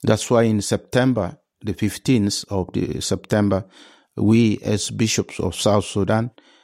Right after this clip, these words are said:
we have appealed, uh, to the whole world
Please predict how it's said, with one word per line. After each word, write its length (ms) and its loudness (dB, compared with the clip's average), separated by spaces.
we 280 2
have 240 0
appealed, 600 -2
uh, 280 -2
to 140 -6
the 120 2
whole 220 2
world 320 0